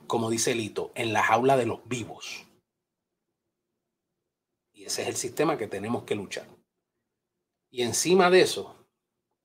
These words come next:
obviamente, y yo no voy aquí a señalar ni a poner dedo, pero yo llego a España con una gira, un pequeño tour con un artista, y se acerca este grupo grandísimo de España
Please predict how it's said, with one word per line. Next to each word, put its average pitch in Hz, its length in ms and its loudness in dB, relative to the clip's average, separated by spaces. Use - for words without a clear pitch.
obviamente, 127 720 0
y 101 200 -6
yo 101 140 -8
no 127 100 2
voy 139 160 8
aquí 131 200 0
a 127 80 4
señalar 131 520 0
ni 120 140 -2
a 110 120 -4
poner 110 280 -4
dedo, 127 360 4
pero 107 180 -6
yo 98 140 -6
llego 107 240 -2
a 117 60 2
España 123 580 2
con 98 200 -12
una 113 220 -2
gira, 98 460 0
un - 200 -20
pequeño 123 480 -2
tour 123 340 2
con 107 180 -4
un 113 160 -4
artista, 113 640 -8
y 110 100 -12
se 110 80 -4
acerca - 320 -8
este 104 180 -6
grupo 113 280 0
grandísimo 117 920 0
de 101 100 -8
España 117 500 2